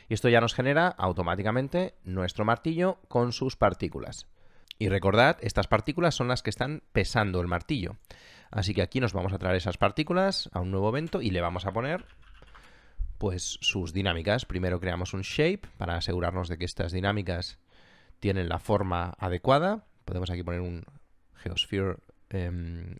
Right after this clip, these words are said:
low, low resolution. Y aquí vamos a ponerle nuestro physics shape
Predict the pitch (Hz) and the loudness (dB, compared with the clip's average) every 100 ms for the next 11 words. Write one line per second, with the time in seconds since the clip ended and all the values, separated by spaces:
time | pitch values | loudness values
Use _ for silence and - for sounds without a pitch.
0 | - 92 92 - 104 101 98 90 - 123 | -6 -2 -2 0 2 2 2 0 0 0
1 | 151 208 208 - - - - - - - | 2 -2 -4 -8 -20 -20 -20 -20 -20 -20
2 | - 110 98 - 185 - - 98 90 95 | -2 2 2 2 0 -2 -8 -4 -2 -2
3 | 87 95 101 113 120 - 92 - 95 - | -2 -4 -2 -4 -6 -8 -10 -10 -10 -8
4 | - 98 - 147 185 | -8 -6 -2 0 -2